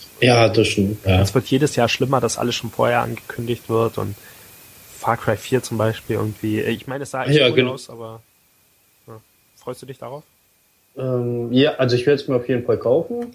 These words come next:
Speaker 2: Ja.
Speaker 1: Ähm, aber so, was ich jetzt gesehen habe, der, vom, vom ersten Trailer und dann noch so einen kleinen Gameplay-Trailer,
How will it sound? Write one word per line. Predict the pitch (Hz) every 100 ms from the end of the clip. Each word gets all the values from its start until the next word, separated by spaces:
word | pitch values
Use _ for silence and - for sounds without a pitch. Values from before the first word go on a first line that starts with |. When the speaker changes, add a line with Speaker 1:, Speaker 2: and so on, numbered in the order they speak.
| -
Speaker 2:
Ja. | 123 120 _ _ _ -
Speaker 1:
Ähm, | 135 135 135 135 120 - _
aber | 123 123 123 120 123 120 120
so, | 120 131 127 120
was | 127 -
ich | 147
jetzt | 131
gesehen | - 117 135 170 175
habe, | 170 160 165
der, | 147 143 135 127 -
vom, | 123 120 117 117
vom | - 113 110 107 104 - - - - -
ersten | - 143 160 180
Trailer | 131 151 156 156
und | 147 127
dann | 123
noch | 127 -
so | 127
einen | 117 117 110
kleinen | - 113 113
Gameplay-Trailer, | 123 156 170 156 - 156 156 156